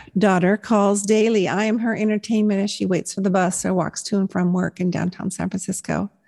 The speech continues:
As a mother of girls, one moment I think I know what's what, and then I don't.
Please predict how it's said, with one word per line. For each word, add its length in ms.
As 120
a 80
mother 280
of 100
girls, 380
one 200
moment 280
I 80
think 260
I 80
know 240
what's 240
what, 340
and 180
then 160
I 120
don't. 580